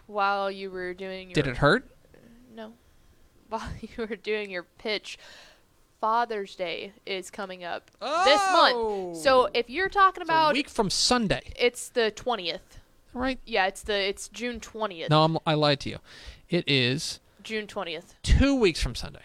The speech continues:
Speaker 1: Yes.
Speaker 2: Two weeks from
Speaker 1: So
Speaker 2: Sunday.
Speaker 1: if you need a present, go ahead and get it done and
Speaker 2: Yes.
Speaker 1: subscribe. Like, if you need, that is
Speaker 2: Yes.
Speaker 1: the,
Speaker 2: That's
Speaker 1: like,
Speaker 2: the Father's Day present.
Speaker 1: ultimate reason to subscribe. Get it for your
Speaker 2: And,
Speaker 1: dad.
Speaker 2: and I'll just, I'll just say this. Look,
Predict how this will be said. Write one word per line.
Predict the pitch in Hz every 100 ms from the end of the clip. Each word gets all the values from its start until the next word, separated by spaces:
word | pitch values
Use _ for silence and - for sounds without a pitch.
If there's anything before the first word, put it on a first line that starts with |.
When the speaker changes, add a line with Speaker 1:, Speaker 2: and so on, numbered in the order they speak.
| -
Speaker 1:
Yes. | 220 - - -
Speaker 2:
Two | 165
weeks | 151
from | 131
Speaker 1:
So | 247 233
Speaker 2:
Sunday. | 226
Speaker 1:
if | 220
you | 285 359 349
need | 359 359 294 254 277 - - -
a | - -
present, | - 339 277 254 - _ -
go | 202
ahead | 285 311 359
and | 302
get | 320 330
it | 262
done | 294 320 277 240 -
and | 220
Speaker 2:
Yes. | 143 113
Speaker 1:
subscribe. | - - 302 294 202 190
Like, | 202
if | 214
you | 254 320
need, | 311 320 208
that | 294
is | 349
Speaker 2:
Yes. | 151 - 220
Speaker 1:
the, | 269 254 233 - - -
Speaker 2:
That's | 156 -
Speaker 1:
like, |
Speaker 2:
the | 156 165
Father's | - 151 139 127
Day | 123
present. | 440
Speaker 1:
ultimate | 320 - 262 233 214 -
reason | 233 247 214 208
to | 220
subscribe. | 208 202 - 233 190 180 185 202
Get | 269
it | 277
for | 294
your | 277 190
Speaker 2:
And, |
Speaker 1:
dad. | 208 202 151
Speaker 2:
and | 180
I'll | 180
just, | 208 220 170
I'll | 170
just | 202
say | 226 226
this. | 302 -
Look, | 226 208 -